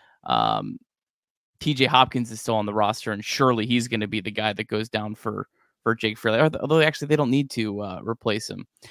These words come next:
But n-, but nonetheless, I, I feel pretty, um, I think Senzel probably actually gets in this lineup since it's a doubleheader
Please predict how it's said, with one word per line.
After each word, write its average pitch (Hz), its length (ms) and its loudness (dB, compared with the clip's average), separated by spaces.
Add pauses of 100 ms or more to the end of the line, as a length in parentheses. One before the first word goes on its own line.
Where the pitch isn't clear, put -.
(160)
But 180 160 6
n-, 196 120 2
but 190 140 6
nonetheless, 147 680 6
I, 151 280 6
I 151 40 4
feel 185 280 0
pretty, 147 440 4
um, 120 380 4 (720)
I 156 60 6
think 190 200 2
Senzel 139 540 2
probably 135 420 4
actually 131 260 0
gets 131 180 -6
in 139 80 -6
this 135 160 -8
lineup 139 320 0 (420)
since 135 220 -6
it's 123 140 -8
a 127 80 -2
doubleheader 123 640 4